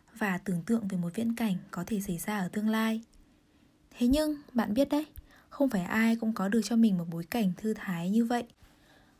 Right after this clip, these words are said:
Có những người vẫn đang bận rộn, loay hoay với những suy nghĩ không lối thoát, chôn mình trong vỏ ốc sâu của bản thân,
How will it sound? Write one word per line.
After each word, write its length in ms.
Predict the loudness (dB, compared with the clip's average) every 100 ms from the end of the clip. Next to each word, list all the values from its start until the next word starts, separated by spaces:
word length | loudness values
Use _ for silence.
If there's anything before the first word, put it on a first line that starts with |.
| _
Có 100 | 0
những 240 | 2 4 4
người 260 | 6 4
vẫn 160 | 2 2
đang 220 | 4 4
bận 180 | 4 2
rộn, 220 | 0 -2 -4 -10
loay 200 | -2 -2
hoay 320 | 0 0 0
với 100 | 2
những 160 | 2 0
suy 200 | 0 4
nghĩ 240 | 4 4
không 220 | 0 -2 0
lối 160 | 0 -4
thoát, 280 | -4 -6 -6 -20 _ _ _ _
chôn 180 | 2 4
mình 180 | 6 2
trong 300 | -2 -4 -2
vỏ 180 | -2 0
ốc 200 | -2 0
sâu 280 | 2 2
của 120 | 2 -2
bản 180 | -4 -4
thân, 320 | 0 2 2